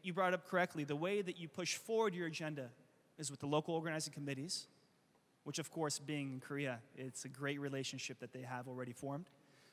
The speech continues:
with the sponsors and partners of the I O C that can push that pressure forward as well. And of course, if you don't have the games, if you don't have the right from the I P holders, then there's almost nothing to play.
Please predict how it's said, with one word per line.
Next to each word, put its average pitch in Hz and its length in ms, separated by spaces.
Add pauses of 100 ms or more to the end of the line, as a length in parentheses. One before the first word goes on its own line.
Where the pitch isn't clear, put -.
(160)
with 175 260
the 190 60
sponsors 180 520
and 165 100
partners 170 380
of 156 100
the 156 120
I 160 120
O 160 60
C 170 160
that 151 160
can 151 100
push 160 220
that 151 240
pressure 151 320
forward 151 480 (380)
as 127 140
well. 143 260 (440)
And 170 120
of 156 120
course, 185 440
if 170 140
you 165 80
don't 165 180
have 156 220
the 143 80
games, 156 600
if 151 120
you 151 80
don't 147 140
have 143 220
the 143 80
right 160 260
from 156 140
the 147 60
I 151 140
P 180 160
holders, 139 600 (1080)
then 135 160
there's 127 280
almost 139 320
nothing 139 260
to 135 80
play. 160 320